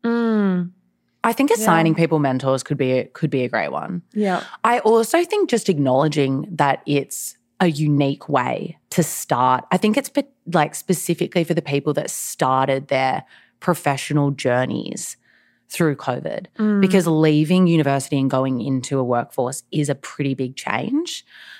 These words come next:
Speaker 2: And it is a, it is a learning curve and you are exposed to many different things. And it is pretty unique to have not gone through that or to have gone through that in isolation.
Speaker 1: Mm.
Speaker 2: So even just acknowledging that and then acknowledging the fact that it will be a change again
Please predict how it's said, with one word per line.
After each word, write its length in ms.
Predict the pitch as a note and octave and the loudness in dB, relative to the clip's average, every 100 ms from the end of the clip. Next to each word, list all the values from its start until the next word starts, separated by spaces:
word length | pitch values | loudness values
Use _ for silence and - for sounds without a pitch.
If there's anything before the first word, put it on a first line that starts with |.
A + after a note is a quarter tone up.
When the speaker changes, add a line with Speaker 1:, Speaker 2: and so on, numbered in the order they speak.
| - _ - | -20 _ -2
Speaker 2:
And 460 | E3+ D#3 D3+ D3 C#3+ | 0 2 2 -2 -2
it 120 | E3 | -2
is 140 | E3+ | 0
a, 200 | E3+ D#3 D3+ | 2 2 2
it 80 | D#3+ | 0
is 180 | D#3+ D3+ | 2 2
a 60 | |
learning 300 | C#3 C3 C3 | 2 0 -2
curve 260 | B2+ C#3 D#2+ | -2 -2 0
and 100 | D3+ | 0
you 100 | D3 | 0
are 180 | - C#3+ | 0 -2
exposed 420 | C#3+ - C3+ C3 | -4 -4 -4 -2
to 60 | - | -4
many 220 | C#3 C3 | -2 -2
different 280 | B2+ - - | -4 -6 -6
things. 420 | F2+ F2+ - - - | -6 -6 -8 -10 -4
And 160 | E3 | -2
it 80 | C#3+ - | -2 -6
is 140 | C#3+ | -8
pretty 220 | - D3+ | -6 -6
unique 380 | D3 C#3 C#3 C3 | -2 -2 -4 -8
to 140 | - D3 | -8 -8
have 120 | C3+ | -4
not 500 | C#3 C3+ C3 - - _ D#3+ | -4 -2 -4 -6 -18 _ -4
gone 260 | B2+ C3+ | -2 -2
through 180 | D3 D#3+ | 0 2
that 200 | G#3+ C4 | 2 2
or 120 | D#3+ D3+ | -2 -2
to 120 | D#3 | -2
have 100 | C#3 | 0
gone 220 | C3+ C3 | 0 -2
through 160 | C3+ C#3 | -2 -2
that 180 | C3 - | -2 -2
in 100 | C3+ | -2
isolation. 600 | B2+ B2+ - - - - - | -2 -4 -10 -8 -10 -12 -2
Speaker 1:
Mm. 420 | G3+ F#3+ F#3 F3+ | 0 2 0 2
Speaker 2:
So 220 | F#3 E3+ - | 2 2 2
even 240 | D#3+ D#3 D#3 | 0 2 2
just 180 | D3 | 2
acknowledging 760 | D3+ C#3 C3 A#2+ B2+ C3 D3 C#3+ | 0 2 2 2 0 2 2 2
that 280 | C#3 A3 D4 - - - - - | 2 2 -2 -8 -20 -20 -10 0
and 260 | E3+ D3+ | 2 4
then 200 | C3+ C#3+ C#3+ | 2 2 2
acknowledging 560 | C3+ C#3 C#3 C#3+ C#3+ | 2 2 2 0 0
the 80 | C#3+ | 0
fact 300 | C#3 C3 - | 0 -2 0
that 120 | D3 | -2
it 120 | - C#3+ | -2 -4
will 100 | C#3 | -2
be 160 | C#3 | -2
a 40 | C3+ | -2
change 480 | - C#3+ C3+ C3 C#3 | -2 0 0 0 0
again 640 | C3 A#2+ B2 F3 A3+ | 0 0 0 0 0